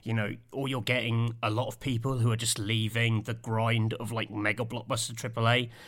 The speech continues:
and taking their quite polished experience into the kind of indie or mid-tier space. So it, it, it actually, you know, where once upon a time you'd say,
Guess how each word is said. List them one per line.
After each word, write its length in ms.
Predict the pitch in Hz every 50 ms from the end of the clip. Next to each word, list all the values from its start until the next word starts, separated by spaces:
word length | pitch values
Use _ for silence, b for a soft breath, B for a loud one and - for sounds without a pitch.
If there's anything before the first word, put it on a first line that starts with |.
| B B -
and 160 | 123 120 113
taking 600 | - - 131 117 110 - 135 123 110 110 107 104 -
their 320 | - 120 113 117 110 107
quite 460 | 107 110 - - 131 110 - - - -
polished 480 | - - 117 120 120 113 - - -
experience 880 | - 113 - - - - 120 113 113 117 117 120 113 113 - - - B B B B B B -
into 320 | 135 131 120 110 - 131 110
the 80 | 107
kind 160 | - 135 120
of 100 | 110 110
indie 400 | 113 117 117 117 110 110 131 127
or 80 | 113 104
mid-tier 400 | 104 113 123 117 - - 139 123
space. 460 | 110 - - - 123 110 117 123 120 -
So 280 | - - 143 135 127 117 B B B B B B
it, 180 | 139 143 - -
it, 120 | 165 160 - - -
it 160 | 180 175 170 -
actually, 640 | 180 175 175 175 - - 185 156 139 135 131 - -
you 80 | 160 160
know, 140 | 135 123
where 160 | 117 127 147 151
once 260 | 151 175 185 165 -
upon 220 | 165 147 156 143
a 40 | 127
time 380 | 120 - 147 139 131 120 110 107
you'd 200 | 110 117 113 113
say, 500 | - - 147 127 117 107 104 104 -